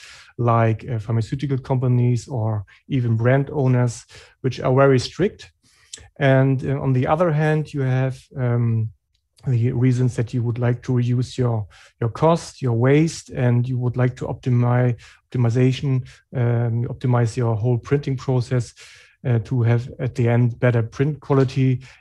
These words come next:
and avoid at the end, um, of course, um,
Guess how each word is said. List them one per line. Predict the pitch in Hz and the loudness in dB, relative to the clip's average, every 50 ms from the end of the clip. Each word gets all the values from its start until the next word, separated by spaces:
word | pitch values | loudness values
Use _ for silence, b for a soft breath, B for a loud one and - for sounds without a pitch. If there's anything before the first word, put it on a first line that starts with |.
| B | B
and | - 135 127 131 | -4 -2 -2 -2
avoid | 131 110 110 117 117 120 120 120 120 | -2 -2 0 2 2 2 2 2 0
at | 143 127 113 | -4 -6 -4
the | - 113 113 | -2 0 0
end, | 113 110 113 113 113 - 139 127 | 2 2 0 0 -2 -4 -6 -4
um, | 117 113 110 110 117 | -2 -2 -2 -2 -2
of | 131 117 104 - | -4 -6 -8 -8
course, | - - 120 117 110 117 - - _ B B B B B B B B - | -6 -4 -2 -2 -4 -6 -12 -20 _ B B B B B B B B -6
um, | 143 120 113 110 113 107 107 110 107 104 110 | -2 0 0 2 0 0 0 -2 -2 -2 -4